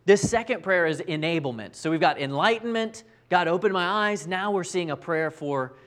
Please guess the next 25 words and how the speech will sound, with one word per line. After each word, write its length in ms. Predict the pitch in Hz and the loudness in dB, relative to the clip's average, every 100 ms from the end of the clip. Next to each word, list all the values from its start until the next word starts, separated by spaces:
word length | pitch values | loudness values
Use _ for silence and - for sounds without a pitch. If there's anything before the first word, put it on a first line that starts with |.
| _ _ | _ _
enablement. 760 | 147 139 139 147 120 107 95 - _ _ _ - | -4 -2 0 -2 -4 -6 -12 -16 _ _ _ -4
Um, 420 | 139 131 127 131 - - | -2 0 0 -4 -12 -2
so 180 | 202 | 6
let's 140 | 214 - | 6 8
go 100 | 294 | 6
ahead 140 | 254 | 6
and 80 | 214 | 4
just 140 | 202 | 2
read 340 | 180 196 202 156 | 0 -2 -2 2
this 340 | 156 147 - - | 2 2 -6 -10
prayer 280 | - 180 165 | 4 6 6
here 240 | 147 131 123 | 2 -2 -4
in 140 | 131 | -6
Ephesians 760 | 127 - 160 131 120 120 - - _ _ _ _ - | -8 -6 -6 -6 -10 -10 -18 -20 _ _ _ _ -4
chapter 680 | 151 123 - 127 113 120 - - | 0 0 -2 -4 -4 -6 -16 -10
three. 320 | 123 107 - _ _ _ _ _ _ _ _ _ _ _ _ - _ _ | -6 -6 -8 _ _ _ _ _ _ _ _ _ _ _ _ -20 _ _
Starting 300 | - 196 214 | -2 0 2
in 60 | 202 | 2
verse 180 | 180 - | 0 0
fourteen, 480 | 180 - 139 110 120 _ _ _ _ _ _ _ _ _ _ _ _ - | -2 -2 -6 -8 -12 _ _ _ _ _ _ _ _ _ _ _ _ -14
it 100 | 160 | -4
says, 200 | 175 143 | 0 0
"For 120 | - | 2
this 240 | 151 254 240 | 4 4 4
reason, 400 | 214 160 107 | -2 -2 -6